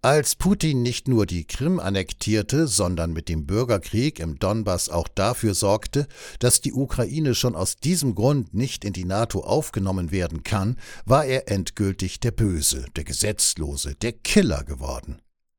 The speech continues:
Richtig, vieles von dem, was er seither in Gang gebracht hat, ist widerwärtig und völkerrechtswidrig.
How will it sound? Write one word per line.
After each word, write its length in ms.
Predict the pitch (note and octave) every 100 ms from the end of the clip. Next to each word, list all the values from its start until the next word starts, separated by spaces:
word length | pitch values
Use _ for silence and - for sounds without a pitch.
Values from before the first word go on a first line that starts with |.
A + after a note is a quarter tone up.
| _
Richtig, 600 | A#2 D#3 - - - - _ - - -
vieles 500 | - F3 F3 G#2+ -
von 240 | G#2 F#2
dem, 340 | G#2+ D3 C3+ E2+
was 200 | E2 -
er 120 | E2+
seither 500 | F#2+ G2+ - A2+ F#2+
in 120 | F2
Gang 240 | G#2+ C#3
gebracht 480 | B2+ - F#2+ G2 -
hat, 180 | A2+ -
ist 360 | G#2 - - F2
widerwärtig 800 | C#3 G#2+ F2 F#2+ F#2+ - A2 -
und 240 | G#2+ E2+
völkerrechtswidrig. 1300 | - - G#2 - C2+ C2+ - - C#2 - D#2 -